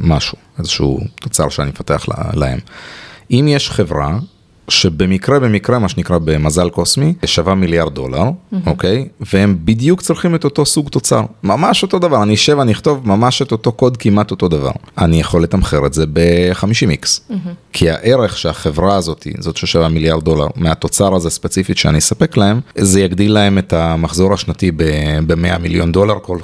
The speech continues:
Speaker 1: כל שנה. אז בעצם כשאני קושר את ה-, את הערך שאני מספק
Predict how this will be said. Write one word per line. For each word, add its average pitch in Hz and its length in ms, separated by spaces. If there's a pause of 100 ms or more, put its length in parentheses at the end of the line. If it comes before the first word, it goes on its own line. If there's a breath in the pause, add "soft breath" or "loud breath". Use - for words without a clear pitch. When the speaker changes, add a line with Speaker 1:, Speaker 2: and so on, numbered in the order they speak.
(120)
Speaker 1:
כל 90 160
שנה. 82 220 (380)
אז 82 140
בעצם 98 280
כשאני 90 280
קושר - 460
את - 160
ה-, 76 340
את - 180
הערך 104 540
שאני 78 300
מספק - 600